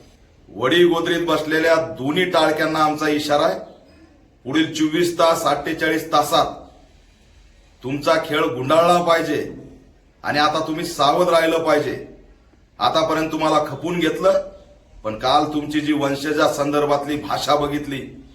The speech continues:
यावरून हे सिद्ध झालं, यावरून हे सिद्ध झालं की तुमचा बोलवता धनी हा नागपूरच्या रेशीम बागेतला आहे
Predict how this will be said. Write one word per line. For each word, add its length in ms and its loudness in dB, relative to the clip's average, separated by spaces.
यावरून 460 4
हे 140 -4
सिद्ध 360 -2
झालं, 420 2
यावरून 420 2
हे 140 0
सिद्ध 340 0
झालं 380 2
की 60 -10
तुमचा 360 -2
बोलवता 640 2
धनी 260 -4
हा 220 0
नागपूरच्या 720 -2
रेशीम 380 -4
बागेतला 440 0
आहे 120 -4